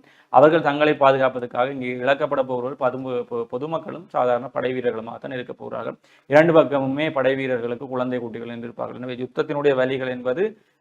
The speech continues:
எங்களுக்கு சாதாரணமான விடயம் அல்ல, நாங்கள் அனுபவிக்காத வலிகளை இந்த மாதத்தில் தான் பலரையும் கொடுத்திருந்தோம். எனவே எங்களுக்கு அது விளங்கும். எனவே மிக விரைவிலே இந்த யுத்தம் முடிவுக்கு வர வேண்டும் என்பதை நேற்றைய தினத்திலே ஐ பி எல் போட்டி கூட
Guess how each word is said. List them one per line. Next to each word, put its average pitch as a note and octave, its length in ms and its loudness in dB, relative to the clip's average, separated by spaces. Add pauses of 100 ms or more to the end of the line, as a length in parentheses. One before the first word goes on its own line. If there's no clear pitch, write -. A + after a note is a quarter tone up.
(120)
எங்களுக்கு F#3 440 6 (400)
சாதாரணமான C3 640 4
விடயம் A#2 280 -4
அல்ல, A2+ 180 -12
நாங்கள் A#2 240 -6
அனுபவிக்காத B2+ 460 0
வலிகளை A#2+ 480 -6
இந்த A#2+ 180 -6
மாதத்தில் A#2 440 -4
தான் E3 120 4 (420)
பலரையும் E3+ 460 10
கொடுத்திருந்தோம். C3 560 2
எனவே C#3+ 320 0 (280)
எங்களுக்கு D#3 400 4
அது D3 140 4
விளங்கும். C3+ 320 -2
எனவே D#3 240 -4
மிக C#3 200 -4
விரைவிலே C3 340 -2
இந்த B2+ 240 -4
யுத்தம் C#3+ 520 -4
முடிவுக்கு C3+ 380 -2
வர B2+ 200 6
வேண்டும் B2 220 -4
என்பதை A#2+ 340 -8
நேற்றைய B2+ 300 -2
தினத்திலே C#3 300 -4 (380)
ஐ D#3 180 8
பி G#3 120 6
எல் G3+ 100 8
போட்டி F3+ 200 6
கூட E3+ 180 4